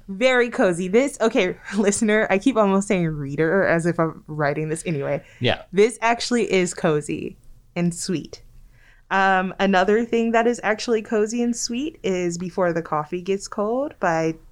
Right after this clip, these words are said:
Speaker 1: uh, Toshikazu, uh, Kawaguchi.
Speaker 2: Mm-hmm.
Speaker 1: This is about time traveling in a coffee shop, which essentially the premise is that at a very specific time,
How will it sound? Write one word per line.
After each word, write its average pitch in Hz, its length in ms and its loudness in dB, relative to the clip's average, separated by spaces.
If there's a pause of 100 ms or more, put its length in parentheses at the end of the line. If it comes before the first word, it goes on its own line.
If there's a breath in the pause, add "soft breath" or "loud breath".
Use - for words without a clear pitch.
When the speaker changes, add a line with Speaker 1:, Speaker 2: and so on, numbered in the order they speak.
(120)
Speaker 1:
uh, 165 200 0
Toshikazu, 170 760 -6 (460)
uh, - 420 -4
Kawaguchi. 277 840 -4
Speaker 2:
Mm-hmm. 98 240 -6 (140)
Speaker 1:
This 339 420 0 (380 soft breath)
is 208 120 2
about 185 460 2 (220 soft breath)
time 320 340 2
traveling 277 500 2
in 208 120 2
a 175 40 -4
coffee 196 360 -2
shop, - 280 -6 (300 loud breath)
which 208 400 2 (560 soft breath)
essentially 269 500 0
the 226 140 2
premise 208 400 0
is 196 180 -4
that 160 360 2 (520)
at 190 160 2
a 185 60 2
very 185 260 4
specific 330 520 2
time, 175 520 -4